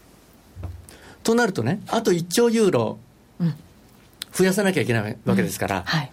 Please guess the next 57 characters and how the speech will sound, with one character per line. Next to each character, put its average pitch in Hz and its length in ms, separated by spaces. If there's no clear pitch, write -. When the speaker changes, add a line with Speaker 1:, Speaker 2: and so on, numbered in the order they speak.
Speaker 1:
は 98 160
い。 95 60
そ - 140
う 208 60
な 208 60
る 180 40
と、 110 220
え 120 180
ー、 120 40
最 220 240
低 226 160
限 127 160
で 92 80
す - 80
ね、 101 260
五 127 140
千 202 260
億 196 180
ユ 185 100
ー 185 40
ロ 190 80
ぐ 175 80
ら 98 140
い 123 80
買 196 140
わ - 20
な - 60
き - 20
ゃ 214 40
い - 20
け - 0
な 196 100
い。 - 0
Speaker 2:
五 - 0
千 208 40
億 196 100
ユ 180 80
ー - 20
ロ。 135 120
は 190 320
い。 139 100
Speaker 1:
で、 170 60
最 240 180
初 240 120
に 220 80
そ 220 140
う 214 60
い - 20
う 208 60
五 185 100
千 226 240
億 220 160
の 220 120
ユ 214 260
ー - 20
ロ 180 120
の 190 280